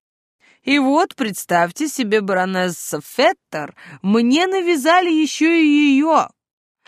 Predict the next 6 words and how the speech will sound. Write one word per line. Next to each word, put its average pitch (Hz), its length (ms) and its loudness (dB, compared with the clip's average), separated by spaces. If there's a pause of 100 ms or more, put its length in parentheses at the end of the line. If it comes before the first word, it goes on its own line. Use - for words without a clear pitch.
(260)
А 175 340 2
девице 196 640 -2
уже 196 340 -2
двадцать 220 640 -4
один 160 600 -6
год. - 340 -14